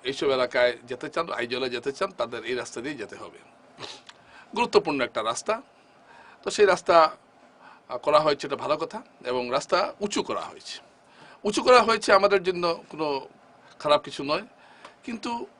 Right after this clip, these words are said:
একটা জিনিস বুঝতে হবে, এই যে রাস্তা যে উঁচু করা হলো, রাস্তা কেন উঁচু করা হয়েছে?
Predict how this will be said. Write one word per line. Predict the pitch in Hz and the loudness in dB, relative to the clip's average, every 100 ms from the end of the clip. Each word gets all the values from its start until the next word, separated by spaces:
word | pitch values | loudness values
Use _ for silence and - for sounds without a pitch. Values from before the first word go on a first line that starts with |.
| - _ - | -20 _ -10
একটা | - 202 | -2 -2
জিনিস | 190 190 | -2 -6
বুঝতে | 156 151 139 | -10 -8 -8
হবে, | 117 87 - - _ - - - - - - - | -8 -10 -20 -20 _ -20 -20 -20 -20 -20 -20 -2
এই | |
যে | 180 | 2
রাস্তা | 160 - 214 | 2 2 2
যে | 208 | 2
উঁচু | 170 185 | 0 0
করা | 175 147 143 | 0 2 0
হলো, | 135 156 143 - _ _ _ _ _ - - - _ | 2 0 0 -4 _ _ _ _ _ -20 -20 -20 _
রাস্তা | 151 - 202 | -6 -2 0
কেন | 202 | 2
উঁচু | 214 208 | 2 0
করা | - 202 | 2 4
হয়েছে? | 196 196 185 285 | 6 4 0 -8